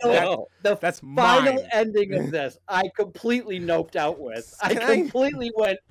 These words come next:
Speaker 3: "No.
Speaker 1: Let's
Speaker 3: No,
Speaker 1: talk
Speaker 3: no, no, no, no."
Speaker 1: Let's talk about structure for a minute. Let's talk about the way a television show should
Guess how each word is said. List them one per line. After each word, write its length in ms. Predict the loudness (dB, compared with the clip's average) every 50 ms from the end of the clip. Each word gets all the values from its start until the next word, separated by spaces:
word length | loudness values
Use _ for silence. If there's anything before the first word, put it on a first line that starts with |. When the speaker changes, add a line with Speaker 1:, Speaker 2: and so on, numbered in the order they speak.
| _
Speaker 3:
"No. 680 | -18 -10 -6 -2 -2 0 0 0 0 0 -2 -4 -6 -8 -8 -14 -20 -20 -20 -20 -18 -10
Speaker 1:
Let's 260 | -2 -2 -2 0 0 2
Speaker 3:
No, 160 | 2 2 4
Speaker 1:
talk 260 | 6 4 4 4 4 2
Speaker 3:
no, 300 | 4 4 6 6 4 4
no, 140 | 2 0 -2 -2 0 -2 -2 -2
no, 420 | 0 0 2 2 4 4 2 2 0
no." 500 | -2 -2 0 0 2 0 0 -2 -4 -10 -16 -20 -20 -18 -18 -18 -18 _ _ _ _ -20 -20
Speaker 1:
Let's 400 | -20 -18 -6 -6 -4 -2 -2 -2
talk 220 | 0 0 -2 -2 -2
about 300 | -2 -2 -2 -2 -2 -4
structure 680 | -8 -10 -8 -6 -6 -6 -6 -8 -10 -14 -14 -14 -14
for 180 | -14 -12 -10
a 60 | -10 -8
minute. 300 | -8 -10 -10 -12 -12 -14
Let's 120 | -14 -14
talk 240 | -10 -8 -8 -8 -8
about 260 | -8 -8 -8 -8 -8
the 100 | -8 -12
way 400 | -10 -8 -6 -6 -4 -4 -4 -6 -8 -10
a 80 | -14 -18
television 580 | -14 -12 -10 -10 -10 -10 -10 -12 -12 -12 -14 -12
show 560 | -12 -14 -12 -12 -12 -10 -12 -12 -14 -16 -18 -20 _ _ _ _ _ _
should 680 | _ -18 -18 -16 -12 -8 -6 -4 -4 -4 -4 -6 -8 -8